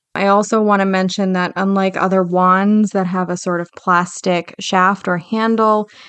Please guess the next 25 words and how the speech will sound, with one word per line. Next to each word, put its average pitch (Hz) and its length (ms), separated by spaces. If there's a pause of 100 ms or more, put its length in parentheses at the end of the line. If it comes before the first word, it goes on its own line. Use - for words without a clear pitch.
(100)
this 190 240
is 180 260
silicone 185 600
all 175 200
the 175 80
way 170 220
down. 185 540
I - 80
really 175 340
like 170 360
that 175 360
feature. 180 640
It 170 80
makes 175 260
it - 80
easier 170 400
to 170 220
clean. 226 760
It 294 60 (320)
does 190 160
also 185 240
have 185 180
a 180 60
silicone 180 640
cap - 400